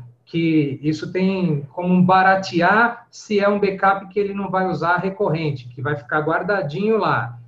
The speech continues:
é, e vai minimizar custo. A gente já sabe como minimizar um pouco esse custo,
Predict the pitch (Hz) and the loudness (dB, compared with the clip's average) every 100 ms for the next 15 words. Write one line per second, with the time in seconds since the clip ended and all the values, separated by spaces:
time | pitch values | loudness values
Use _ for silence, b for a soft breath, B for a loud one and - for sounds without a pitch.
0 | _ - 135 135 135 131 156 147 175 185 | _ -12 -8 -4 -4 -4 -6 0 0 2
1 | 185 196 202 180 190 220 220 196 170 - | 0 -2 -4 -4 -2 -4 -2 -4 -4 -6
2 | - 107 _ - - - - 131 175 180 | -16 -20 _ -20 -20 -20 -12 -8 -6 -8
3 | 170 185 - - 190 190 185 196 190 196 | -4 -4 -4 -2 -2 -2 -6 -6 -6 -6
4 | 190 180 185 214 208 185 175 - 156 - | -4 -4 -2 -4 -2 -4 -6 -8 -10 -6
5 | 240 269 - 139 | -4 -4 -6 -12